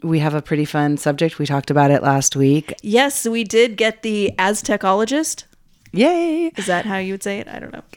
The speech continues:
Speaker 1: A-, Aztecologist. I don't, is she, I mean, she studies Mesoamerican.
Speaker 2: Yeah, she's, yeah. I mean, I'm saying Aztecologist for fun, but yes, her, her, uh, field is, uh, Mesoamerican.
Speaker 1: I like Aztecologist.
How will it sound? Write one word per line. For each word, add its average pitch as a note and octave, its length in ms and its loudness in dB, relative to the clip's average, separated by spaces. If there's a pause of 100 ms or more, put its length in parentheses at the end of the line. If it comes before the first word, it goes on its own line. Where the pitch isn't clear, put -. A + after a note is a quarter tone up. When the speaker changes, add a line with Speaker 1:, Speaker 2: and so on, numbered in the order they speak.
(160)
Speaker 1:
A-, C3+ 200 -4 (100)
Aztecologist. F3 1040 0 (560)
I F3 120 -2
don't, A#3 160 2
is D#3 140 2
she, - 160 2
I E3 80 2
mean, D#3 200 4
she E3 200 0
studies D3 800 2
Mesoamerican. D3 1000 4 (120)
Speaker 2:
Yeah, G3+ 220 0
she's, A3 440 -2
yeah. - 220 -4 (440)
I A3 100 2
mean, B3+ 180 4
I'm C4 160 4
saying A3+ 300 2
Aztecologist F3 1040 -2
for F#3+ 180 -4
fun, F#3 440 -6 (280)
but G3 240 4
yes, E3+ 280 0
her, F#3+ 180 -2 (120)
her, F#3+ 460 -4
uh, - 220 -8
field D3 340 -8
is, - 240 -12 (100)
uh, D#3 160 -12
Mesoamerican. F3 920 -12 (120)
Speaker 1:
I - 100 0
like - 160 0
Aztecologist. C3+ 1000 0